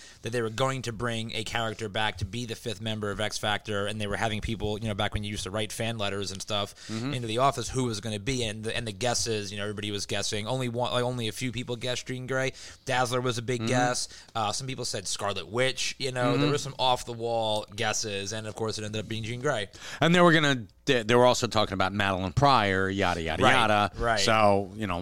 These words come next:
Speaker 2: "Ooh, Madeline Pryor," and they, they went and screwed with her, like, big time.
Speaker 1: Yep.
Speaker 2: Which is, and that was, like, one of the worst things that, I, I mean, talk about,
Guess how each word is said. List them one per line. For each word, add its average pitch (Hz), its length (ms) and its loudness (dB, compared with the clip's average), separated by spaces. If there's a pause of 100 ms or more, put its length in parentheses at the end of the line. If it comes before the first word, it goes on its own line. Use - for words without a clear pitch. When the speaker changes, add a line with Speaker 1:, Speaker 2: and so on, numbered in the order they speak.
(140)
Speaker 2:
"Ooh, 240 240 4
Madeline 240 400 4
Pryor," 208 280 8
and 107 120 2
they, 101 140 0
they 92 260 0
went 95 240 0
and 85 160 -10 (220)
screwed 110 460 6
with 98 160 4
her, 123 500 6 (260)
like, 87 300 -2
big 143 300 4
time. 85 440 -2
Speaker 1:
Yep. 120 320 -2 (340)
Speaker 2:
Which 139 280 8
is, 120 140 4
and 123 360 2
that 156 160 4
was, 160 160 4
like, 139 140 4
one 123 240 4
of 113 220 0
the 107 160 0
worst 113 640 0
things 107 640 -4 (540)
that, 107 400 0 (680)
I, 113 220 -2
I - 20 -2
mean, 110 300 -4 (120)
talk - 280 0
about, 110 460 2